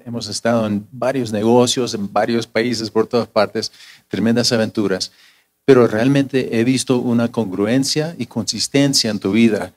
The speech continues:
en los últimos diez años. Y em-, empecé a pensar, bueno, ¿qué, qué cambió en Carlos Davis? ¿Qué cosa cambió en su vida? Y mira, por casualidad, aquí está Diana, Diana Campo.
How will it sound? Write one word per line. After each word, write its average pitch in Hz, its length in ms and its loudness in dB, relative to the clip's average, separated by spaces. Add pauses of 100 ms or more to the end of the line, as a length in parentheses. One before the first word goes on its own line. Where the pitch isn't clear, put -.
(280)
en 107 120 -4
los 110 200 0
últimos 90 440 -4
diez 90 260 -2
años. 131 540 -2 (300)
Y 113 140 -2
em-, 107 140 -2 (180)
empecé 104 460 2
a 131 120 4
pensar, 120 300 2
bueno, 139 380 2 (420)
¿qué, 190 340 -4
qué 190 200 -2
cambió 156 440 2
en 139 60 2
Carlos 139 460 -2
Davis? 113 420 0
¿Qué 185 280 -4
cosa 165 640 -6
cambió 127 400 -2
en 117 80 0
su 113 220 -4
vida? 127 540 0 (500)
Y 175 340 2 (100)
mira, 156 580 -2 (200)
por 127 140 2
casualidad, 156 800 4 (400)
aquí - 220 2
está 151 280 6
Diana, 110 640 6
Diana 117 340 2
Campo. 101 500 -4